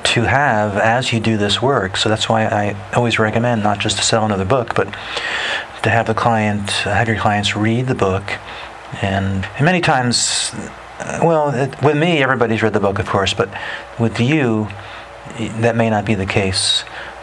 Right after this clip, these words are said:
You, you might have other modalities, and maybe they're coming to you, and not necessarily to emotional clearing. So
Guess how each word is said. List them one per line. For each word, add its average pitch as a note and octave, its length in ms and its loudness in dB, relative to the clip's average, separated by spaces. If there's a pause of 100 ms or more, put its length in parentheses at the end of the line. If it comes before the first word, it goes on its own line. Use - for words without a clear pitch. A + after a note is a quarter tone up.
You, G#2 180 0
you G#2+ 180 2
might A2 160 4
have A#2 120 2
other A2 200 4
modalities, G2+ 640 2
and G#2 100 0
maybe G2+ 160 0
they're G2+ 100 2
coming G#2 300 0
to G#2+ 100 0
you, G#2+ 240 2
and G2+ 220 0
not G2+ 140 2
necessarily F#2+ 680 0 (800)
to G2+ 320 0
emotional G2+ 400 0
clearing. G2 420 0
So G#2 240 -2